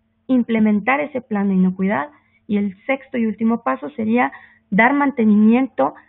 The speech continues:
a ese plan de inocuidad y mejorarlo de manera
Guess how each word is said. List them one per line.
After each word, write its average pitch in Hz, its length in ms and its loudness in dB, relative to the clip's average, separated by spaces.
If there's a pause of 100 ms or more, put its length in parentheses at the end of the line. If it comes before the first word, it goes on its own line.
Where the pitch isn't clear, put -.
(280)
a 208 180 -2
ese 247 520 -4 (120)
plan 226 300 4
de 240 60 2
inocuidad 240 580 0 (320)
y 233 140 4
mejorarlo 226 800 0
de 226 100 -4
manera 196 540 -2